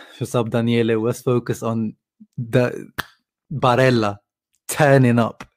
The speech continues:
turning up. We've been saying that he's a little bit, you know, he's not feeling like the Barella that Inter pl-, Inter fans know, that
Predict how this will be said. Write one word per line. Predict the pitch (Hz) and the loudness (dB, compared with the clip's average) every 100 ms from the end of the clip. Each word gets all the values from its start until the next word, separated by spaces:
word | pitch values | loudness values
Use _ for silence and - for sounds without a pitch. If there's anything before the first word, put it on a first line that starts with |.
| _ | _
turning | - - 147 135 127 | -6 0 2 2 -2
up. | 113 110 | -4 -4
We've | 131 127 | -4 0
been | 127 | -2
saying | - 139 131 120 - - - _ - | 2 2 2 -2 -8 -20 -20 _ -12
that | 120 | -8
he's | 127 120 | -6 -4
a | |
little | 127 135 | -2 -2
bit, | 123 120 117 | -2 -2 -2
you | 127 | -2
know, | 120 | -4
he's | 113 110 | -4 -4
not | 135 135 | -4 -4
feeling | - 127 123 | -2 -2 0
like | 117 110 | -4 -6
the | 113 | -4
Barella | 113 120 117 110 | -2 0 0 -2
that | 110 | -2
Inter | 127 135 | -2 -4
pl-, | - 131 | -6 -2
Inter | 123 123 131 | 0 -2 -2
fans | 131 120 113 | -2 -2 0
know, | 123 120 120 | 0 0 -2
that | 104 104 | -4 -8